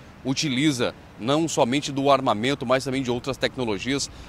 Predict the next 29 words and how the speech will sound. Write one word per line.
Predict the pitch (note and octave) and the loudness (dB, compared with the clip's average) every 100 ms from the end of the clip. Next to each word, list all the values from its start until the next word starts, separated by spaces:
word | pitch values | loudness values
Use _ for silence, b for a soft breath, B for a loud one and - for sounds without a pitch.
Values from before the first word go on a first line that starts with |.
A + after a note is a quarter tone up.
| B - | B 2
para | - C#3 D3 | 6 6 6
poder | A#3+ G3+ C3 | 0 0 0
conseguir | - C3+ A#2 B2+ | -2 -8 -4 -6
conter | - E3+ C3+ C3 C#3 | -2 -2 0 2 2
a | |
aproximação | - C3+ C#3+ C#3 - C3+ A2 | 2 -2 2 2 2 -2 -4
desses | F#2+ C3+ B2 | -4 -4 -4
objetos. | A#2 G#2 F#2 B2+ - - B B B - | -6 -2 2 2 2 -12 B B B 0
E | |
é | C#3 | 2
claro, | - B2+ A#2 F#2 - - - - | 6 6 6 4 -10 -18 -6 4
pra | D3 | 4
Polícia | C#3 C#3 C3 B2+ C#3 | 4 0 0 0 0
Militar | B2 A#2+ B2 A#2 | 0 2 4 4
na | A#2 | 2
rua | A2 C3 C3+ | 0 0 -2
fica | - B2+ A2+ | -2 -4 0
a | B2 | 0
denúncia | A#2+ A#2+ C3+ C#3 C3+ - | 0 -2 -4 -2 -2 -2
um | C3+ B2+ | -2 4
nove | B2 A2+ | 4 4
zero | G2+ B2 C3 - B B B B - - | 2 2 2 -2 B B B B -18 -2
por | C#3+ | -2
conta | A#2+ C3+ D3 C#3+ D3+ - B2+ | 2 2 2 2 -2 -2 -6
de | A#2 C3+ C3 B2 A2+ F2+ - - - | 2 4 4 2 0 -2 -8 -16 -6
pessoas | - D#3 - E3 D3 - | -2 0 2 2 0 -2
que | C3+ | -6
tentam | - D#3 D3+ C#3 | 0 0 2 2
fazer | C#3 B2 C3+ | 4 4 4